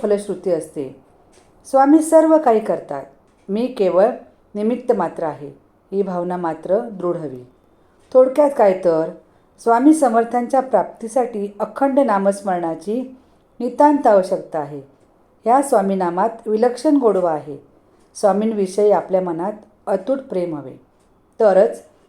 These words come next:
स्वामी सहवास प्रत्यक्ष लाभतो. तुम्हाला मी आणखीन एक सांगते की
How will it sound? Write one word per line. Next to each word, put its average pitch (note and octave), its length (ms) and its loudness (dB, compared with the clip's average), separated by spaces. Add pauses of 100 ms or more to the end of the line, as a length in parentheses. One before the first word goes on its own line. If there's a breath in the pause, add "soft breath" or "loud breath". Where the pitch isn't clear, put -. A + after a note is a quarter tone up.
(120)
स्वामी A#3+ 380 4
सहवास G#3 420 2
प्रत्यक्ष F#3 560 -8
लाभतो. D3 460 -12 (640)
तुम्हाला C4+ 300 4
मी C#4 120 4
आणखीन A3 340 -2
एक G#3+ 120 -6
सांगते D#3+ 420 -6
की F3 400 -12